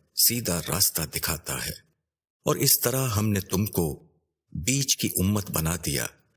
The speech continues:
تاکہ تم ہو بتانے والے لوگوں پر اور رسول ہو تم پر بتانے والا۔ اور جس قبلے پر تم تھے، ہم نے اس کو صرف اس لیے ٹھہرایا تھا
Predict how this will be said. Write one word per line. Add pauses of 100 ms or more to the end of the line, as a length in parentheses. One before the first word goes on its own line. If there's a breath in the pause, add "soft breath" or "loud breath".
(220)
تاکہ
تم
ہو
بتانے
والے
لوگوں
پر (640)
اور
رسول
ہو
تم
پر (260)
بتانے
والا۔ (840)
اور
جس
قبلے
پر
تم
تھے، (520)
ہم
نے
اس
کو
صرف
اس
لیے
ٹھہرایا
تھا